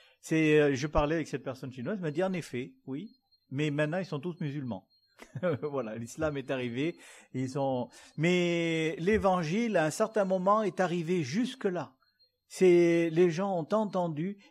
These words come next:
et ont reçu l'évangile, la bonne nouvelle. Et nous sommes ici composés de, une église,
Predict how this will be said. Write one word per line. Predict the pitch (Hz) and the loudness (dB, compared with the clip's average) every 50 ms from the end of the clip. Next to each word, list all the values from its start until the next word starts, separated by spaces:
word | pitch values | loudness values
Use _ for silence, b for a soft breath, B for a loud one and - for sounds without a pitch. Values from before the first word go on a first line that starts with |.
| B | B
et | 147 143 151 | 0 2 2
ont | 147 139 | 2 2
reçu | 131 139 185 190 - - - 185 185 | 2 0 0 0 0 -2 -6 -6 -4
l'évangile, | 175 165 170 170 156 151 147 139 131 120 117 120 110 104 95 95 95 - b b b b 123 | -2 0 -2 -2 -2 -2 -6 -8 -8 -10 -8 -8 -8 -6 -8 -8 -12 -14 b b b b 0
la | 131 139 | 0 0
bonne | 123 113 117 160 185 175 170 | 0 2 2 2 2 2 -2
nouvelle. | 165 160 135 131 135 127 113 101 101 107 B B B B B | -4 -6 -4 -4 -4 -4 -4 -4 -8 -12 B B B B B
Et | 147 156 165 170 | 0 2 2 2
nous | 180 190 | 2 0
sommes | 185 - - 214 208 190 | 0 2 2 2 2 2
ici | 190 175 - - - 233 240 226 202 170 151 147 143 139 | 0 -4 -4 -2 -2 -2 0 0 0 2 2 2 2 0
composés | - 175 170 147 175 170 165 147 139 180 220 208 | -2 -4 -4 -2 -2 -2 -2 -2 0 0 -2 -2
de, | 147 139 143 139 139 131 131 131 131 131 127 127 127 123 123 123 123 120 120 120 233 117 117 110 107 107 107 104 104 92 92 65 - - - - 95 _ b b b b b b b - 98 - - _ - | -2 -2 -2 -2 0 0 0 0 -2 -2 -4 -6 -6 -8 -8 -8 -8 -8 -8 -8 -8 -8 -8 -8 -8 -10 -10 -12 -12 -14 -16 -18 -18 -20 -20 -20 -20 _ b b b b b b b -20 -20 -20 -18 _ -8
une | 135 139 | -4 -4
église, | 147 151 151 208 269 277 240 165 117 110 120 107 | -4 -4 -4 -4 -6 -6 -6 -8 -10 -10 -10 -10